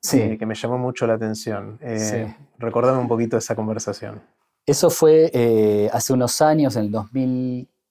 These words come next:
Speaker 1: quince, dos mil dieciséis, quince, dieciséis, eh, hicimos una obra de teatro que se llamaba Mentiras y Moretones, con dos amigos, con Eugenio Davide y con Pablo Ríos. Después se sumaron algunos más.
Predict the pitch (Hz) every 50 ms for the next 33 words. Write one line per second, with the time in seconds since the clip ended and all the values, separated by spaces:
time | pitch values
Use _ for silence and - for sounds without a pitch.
0 | _ - - 165 165 160 160 151 151 139 - - 143 143 147 156 165 180 - _
1 | _ _ _ - 113 110 113 113 110 - 107 104 - 139 139 131 123 113 110 110
2 | _ - - - 131 110 117 107 107 - 127 131 147 147 - _ _ _ _ -
3 | - - _ _ _ _ - 117 110 107 104 104 101 101 98 98 98 98 98 98
4 | 98 98 98 98 95 95 95 95 - _ _ _ _ _ _ _ _ _ _ _
5 | _ _ _ - - 113 - - 135 131 131 123 - 135 127 127 131 139 131 127
6 | 135 131 151 139 - - 117 107 110 113 117 117 110 104 101 - 123 117 123 117
7 | - - 104 98 98 98 92 92 - 95 90 87 92 92 - - - _ - 92
8 | 95 95 110 107 107 - 104 98 95 87 92 90 - - - _ _ _ _ _
9 | _ _ _ _ _ _ _ _ _ _ _ _ _ _ _ - - 95 92 92
10 | 92 92 95 98 95 - - 117 120 127 123 120 117 120 127 135 143 147 156 143
11 | - 104 101 92 - 107 104 101 98 98 95 95 95 92 95 101 - - - -
12 | - 110 107 110 104 107 104 104 104 98 98 95 95 95 98 101 101 98 92 95
13 | 92 90 95 - - _